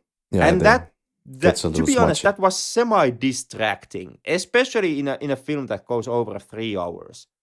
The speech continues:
Speaker 1: Yeah, I kind of felt it in the first twenty minutes.
Speaker 2: Yeah. I-, it's, it's something, if it, if it's a problem for you, I, I say that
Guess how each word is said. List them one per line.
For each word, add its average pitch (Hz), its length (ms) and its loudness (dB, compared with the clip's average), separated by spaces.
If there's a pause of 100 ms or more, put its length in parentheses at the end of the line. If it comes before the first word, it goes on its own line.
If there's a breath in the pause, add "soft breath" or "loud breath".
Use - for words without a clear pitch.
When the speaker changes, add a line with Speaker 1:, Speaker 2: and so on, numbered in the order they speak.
(180)
Speaker 1:
Yeah, 78 180 4
I 73 80 2
kind 76 180 -4
of 73 80 -8
felt 71 240 -2
it 67 100 -6
in 67 120 -8
the 69 100 -12
first - 280 -10
twenty 69 220 -12
minutes. 69 380 -14 (360)
Speaker 2:
Yeah. 104 240 -4 (440)
I-, 143 160 -12
it's, 247 240 -4
it's 247 220 -8
something, 302 360 -2
if 254 180 -8
it, 294 140 -10
if 262 140 -12
it's 311 180 -8
a 269 60 -4
problem 196 480 0
for 143 180 -2
you, 127 360 0
I, 135 280 2
I 156 180 2
say 208 340 -4
that - 240 -6